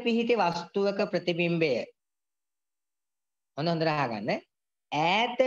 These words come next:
පිහිටි වස්තුවක ප්‍රතිබිම්බය. දෘෂ්ටි විතානය මත සෑදෙන ආකාරය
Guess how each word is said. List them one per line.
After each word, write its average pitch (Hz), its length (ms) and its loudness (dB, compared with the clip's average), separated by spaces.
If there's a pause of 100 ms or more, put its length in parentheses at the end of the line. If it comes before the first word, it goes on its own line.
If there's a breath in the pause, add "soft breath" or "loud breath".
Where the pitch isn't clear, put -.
පිහිටි 196 520 0
වස්තුවක 175 680 0
ප්‍රතිබිම්බය. 113 680 -6 (1200)
දෘෂ්ටි 202 360 0
විතානය 220 520 2
මත 208 260 0
සෑදෙන 175 500 0
ආකාරය 165 800 0